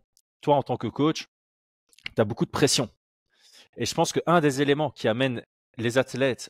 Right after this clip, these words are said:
vers la dépression, vers l'anxiété, vers, euh, une petite estime de soi, c'est la constante pression. Un athlète de haut niveau, hein, au même titre qu'un, un directeur de société, euh, au même titre que des personnes qui, qui, ouais, qui,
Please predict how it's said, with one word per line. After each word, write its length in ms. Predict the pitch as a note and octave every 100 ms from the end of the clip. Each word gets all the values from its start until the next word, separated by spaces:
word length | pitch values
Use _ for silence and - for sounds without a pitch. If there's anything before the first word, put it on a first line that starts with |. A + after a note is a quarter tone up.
| _
vers 420 | G#2+ F#2+ A#2+ A2 -
la 140 | A2 G#2+
dépression, 440 | A#2+ C3+ - B2
vers 160 | G#2 G2+
l'anxiété, 520 | A#2+ - A#2+ C3+ A#2
vers, 300 | G#2 G#2 G2+
euh, 180 | G2+ G2 - - _
une 560 | - - - - - - _ _ _ _ _
petite 280 | C3+ D3+ B2
estime 320 | B2 - B2
de 100 | G#2+
soi, 260 | G#2 C#3+ - - - -
c'est 180 | - B2+
la 100 | A2+ - -
constante 600 | G3 F3 - E3+ E3 -
pression. 380 | - B2+ A#2 F#2+ _ _ _ _ -
Un 160 | A#2+ C3
athlète 380 | D#3+ D#3+ E3+ A2+
de 140 | A#2+
haut 160 | C3 B2+
niveau, 420 | B2+ A#2+ B2 G2+
hein, 160 | A#2 B2
au 120 | B2 A#2+
même 160 | C3
titre 260 | C3 E3 -
qu'un, 140 | A2+
un 320 | G#2 G2+ G#2+
directeur 440 | G#2 B2 B2 D3 B2
de 100 | G#2
société, 420 | - - A#2+ D#3+ - - - _
euh, 540 | - A2+ G#2+ G#2+ G#2 G2 _ _ _ -
au 100 | B2+
même 140 | C3+
titre 220 | A#2+ E3+
que 100 | -
des 140 | A2+ A2+
personnes 320 | A#2+ - C#3+
qui, 500 | - G2+ G2 G2+ F#2 -
qui, 420 | - F#2+ - C#3 _ _
ouais, 300 | - - - - - _ _
qui, 120 | G2